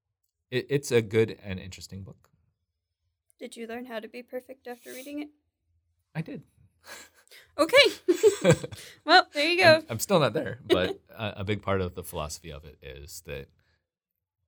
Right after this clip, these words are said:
Speaker 1: we're not, we're not gonna be perfect. The best way to be human and to be perfect is to continue to get better and to continue to care and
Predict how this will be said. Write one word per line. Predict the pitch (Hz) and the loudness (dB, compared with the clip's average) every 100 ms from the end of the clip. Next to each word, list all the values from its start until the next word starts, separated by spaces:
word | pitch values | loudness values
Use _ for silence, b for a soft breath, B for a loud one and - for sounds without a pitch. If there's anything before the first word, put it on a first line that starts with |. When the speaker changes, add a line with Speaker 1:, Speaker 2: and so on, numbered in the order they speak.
| _ | _
Speaker 1:
we're | 82 | -18
not, | 82 - | -18 -16
we're | 87 | -10
not | 85 78 | -8 -8
gonna | 78 | -14
be | |
perfect. | 73 76 73 _ 80 | -16 -18 -20 _ -20
The | 82 | -20
best | 80 82 76 - | -16 -14 -14 -14
way | 85 78 78 - | -12 -12 -12 -16
to | - 80 | -18 -18
be | - 76 | -18 -20
human | 73 76 73 67 - | -20 -20 -18 -18 -20
and | 69 - | -20 -18
to | 80 82 _ _ _ _ _ _ _ - _ _ _ _ _ _ _ _ _ _ _ _ _ _ _ | -18 -20 _ _ _ _ _ _ _ -20 _ _ _ _ _ _ _ _ _ _ _ _ _ _ _
be | 110 | -4
perfect | 113 90 85 80 - | -4 -6 -10 -14 -12
is | 85 80 | -12 -12
to | - 82 80 | -12 -12 -12
continue | - 82 82 78 | -14 -16 -14 -14
to | 76 82 | -14 -18
get | - 78 | -18 -18
better | 76 76 | -16 -14
and | 73 76 | -16 -16
to | |
continue | - _ 80 71 | -20 _ -18 -18
to | - | -20
care | - 55 65 | -20 -20 -20
and | 65 | -20